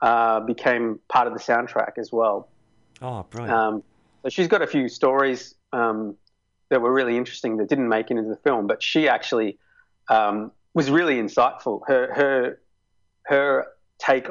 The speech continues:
Speaker 1: on the history of fingerstyle was, was one of the most compelling, uh, takes in the film.
Speaker 2: Okay,
Speaker 1: But,
Speaker 2: yep.
Speaker 1: you know, she's incredi-, she's an incredible player. And, um, yeah, I think the quote from Dave Grohl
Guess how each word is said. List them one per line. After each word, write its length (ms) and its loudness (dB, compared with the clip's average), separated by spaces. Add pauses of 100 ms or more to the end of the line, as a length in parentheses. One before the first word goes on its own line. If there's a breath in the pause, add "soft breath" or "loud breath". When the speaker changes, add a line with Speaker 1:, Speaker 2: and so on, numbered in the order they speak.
Speaker 1:
on 160 0
the 60 0
history 420 0
of 120 -2
fingerstyle 640 -2
was, 360 -2
was 180 0
one 180 4
of 60 0
the 60 2
most 280 0
compelling, 600 0 (580 soft breath)
uh, 160 4
takes 380 -2
in 140 -2
the 80 -4
film. 380 -2 (200)
Speaker 2:
Okay, 400 -10
Speaker 1:
But, 120 2
Speaker 2:
yep. 120 -8
Speaker 1:
you 60 4
know, 120 2
she's 320 -6
incredi-, 380 -2
she's 180 -6
an 80 2
incredible 420 2
player. 420 0
And, 340 0
um, 360 0 (500 loud breath)
yeah, 240 -4 (100)
I 60 4
think 220 0
the 60 2
quote 440 -2 (440)
from 560 -2
Dave 240 2
Grohl 560 2